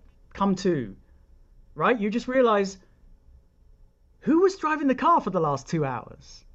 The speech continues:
And you get a little scared. It's like, "Was I actually paying attention?" Well, actually what's happening is that the person that was driving the car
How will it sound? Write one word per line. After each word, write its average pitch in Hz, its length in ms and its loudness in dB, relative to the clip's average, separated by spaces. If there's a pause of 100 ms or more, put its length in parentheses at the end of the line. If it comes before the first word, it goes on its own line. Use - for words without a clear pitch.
(1160)
And 165 120 0
you 202 60 2
get 262 140 4
a 262 40 2
little 269 180 2
scared. 254 420 0
It's 143 120 -4
like, 180 200 0
"Was 190 200 -4
I 392 140 0
actually 339 260 -8
paying 214 260 -2
attention?" 208 540 -6 (1600)
Well, 220 100 4
actually 294 200 2
what's 302 180 0
happening 208 320 2
is 151 140 -2
that 175 120 -2
the 165 60 -10
person 269 380 2
that 262 80 2
was 214 120 -4
driving 190 360 0
the 165 80 -4
car 143 520 -2